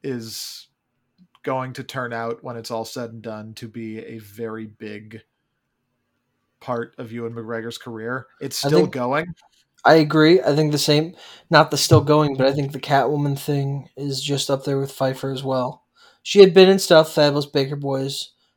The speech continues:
Speaker 2: maybe had an Oscar at this point. I don't know if she's ever won, but certainly nominated. Um, I don't think she's ever won.
Speaker 1: Yeah.
Speaker 2: But, uh, I think that, that she's the most iconic portrayal, uh, you know, give or take Eartha Kitt, but the most iconic portrayal of that character.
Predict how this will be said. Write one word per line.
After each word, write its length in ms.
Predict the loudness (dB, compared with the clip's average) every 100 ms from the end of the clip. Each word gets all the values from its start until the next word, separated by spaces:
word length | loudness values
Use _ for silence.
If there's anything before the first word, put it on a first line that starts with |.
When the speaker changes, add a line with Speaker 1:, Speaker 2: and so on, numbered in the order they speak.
| -4
Speaker 2:
maybe 260 | 4 4 6
had 200 | 4 2
an 80 |
Oscar 340 | -2 -4 -6 -8
at 80 | -10
this 140 | -14
point. 160 | -10 -4
I 20 |
don't 60 | -4
know 60 |
if 40 | -4
she's 140 | -8
ever 180 | -10 -10
won, 360 | -12 -12 -14 -16
but 200 | -16 -16
certainly 300 | -6 -2 -2 -2
nominated. 540 | -6 -10 -12 -14 -16 _ _ _ _ _ _ _ 2
Um, 640 | 4 4 2 -4 -10 -10 -2
I 60 |
don't 80 | 0
think 120 | 0
she's 140 | -4 -6
ever 140 | -8
won. 200 | -12 -14 -18 _ _ _ _ 2
Speaker 1:
Yeah. 40 |
Speaker 2:
But, 260 | 4 4 6
uh, 520 | 6 6 4 2 -2 -6 _ _ _ _ _ _ _ _ _ _ 0
I 100 | 2
think 180 | 4 2
that, 200 | 0 -4 -4
that 180 | -2 0
she's 240 | 0 -2
the 80 | 0
most 200 | -2 0
iconic 400 | -2 0 0 0
portrayal, 720 | -6 -4 -2 0 -2 -6 -16 -10
uh, 100 | -6
you 140 | -2
know, 160 | -2 -2
give 240 | 0 -2
or 60 | -2
take 220 | -2 -4
Eartha 240 | -4 -8 -8
Kitt, 280 | -8 -8
but 100 | -6
the 60 | -4
most 160 | -4 -4
iconic 340 | -6 -4 -4
portrayal 300 | -8 -6 -6
of 40 | -6
that 120 | -10
character. 480 | -8 -10 -10 -16